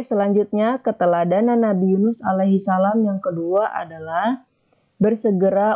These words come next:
untuk bertaubat. Dari kisah Nabi Yunus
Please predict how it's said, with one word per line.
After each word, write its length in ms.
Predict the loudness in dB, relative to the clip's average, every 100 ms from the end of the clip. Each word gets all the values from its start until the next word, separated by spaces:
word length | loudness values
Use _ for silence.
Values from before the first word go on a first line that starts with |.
| -2
untuk 320 | -6 -6 -4
bertaubat. 640 | -4 -4 -4 -4 -2 -4 -6 _ _ _ _ _ _ _ -2
Dari 240 | 0 2 0
kisah 320 | -2 -2 -2
Nabi 340 | 0 0 2 2
Yunus 240 | 2 0